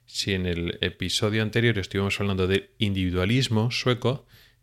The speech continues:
del individualismo estatal también, del, de cómo el Estado y la sociedad y, y la, la cultura, mm, rodea y protege este tipo de individualismo como una forma de defender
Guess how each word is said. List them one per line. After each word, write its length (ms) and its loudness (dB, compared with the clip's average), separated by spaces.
del 240 -2
individualismo 1000 0
estatal 640 2
también, 520 0
del, 500 -6
de 240 -4
cómo 320 2
el 100 2
Estado 400 2
y 60 2
la 140 0
sociedad 760 0
y, 380 -6
y 300 -8
la, 220 -4
la 160 0
cultura, 680 0
mm, 160 -4
rodea 520 2
y 80 2
protege 480 -2
este 200 -6
tipo 280 -4
de 80 0
individualismo 760 2
como 200 0
una 200 0
forma 300 -4
de 80 -2
defender 460 -2